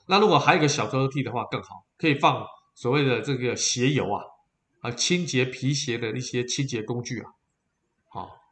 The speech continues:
这个也是蛮好的，包括鞋带啊这些。OK，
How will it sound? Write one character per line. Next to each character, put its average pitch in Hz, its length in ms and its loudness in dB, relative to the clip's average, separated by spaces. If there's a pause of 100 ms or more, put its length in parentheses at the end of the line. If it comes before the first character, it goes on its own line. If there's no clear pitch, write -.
这 180 120 -2
个 156 80 4
也 113 80 2
是 - 120 -6
蛮 113 160 -2
好 110 220 -10
的， 113 160 -18
包 123 120 -6
括 123 120 -4
鞋 110 240 -2
带 107 300 2
啊 95 160 -6
这 113 120 -12
些。 101 280 -12 (1600)
OK， 110 340 -10